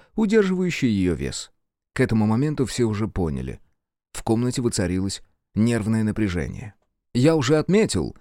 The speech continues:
продолжил лорд Дарси, что воспользовался для своего эксперимента обыкновенной хлопковой веревкой. Так оно и есть, кроме последнего фута,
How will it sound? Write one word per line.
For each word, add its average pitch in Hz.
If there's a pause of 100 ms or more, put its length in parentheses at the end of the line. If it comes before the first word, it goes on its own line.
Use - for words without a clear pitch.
(260)
продолжил 104
лорд 98
Дарси, 87 (340)
что -
воспользовался 143
для 98
своего 107
эксперимента 104
обыкновенной 95 (180)
хлопковой 101
веревкой. 143 (480)
Так 202
оно 135
и 143
есть, 156
кроме 117
последнего 117
фута, 110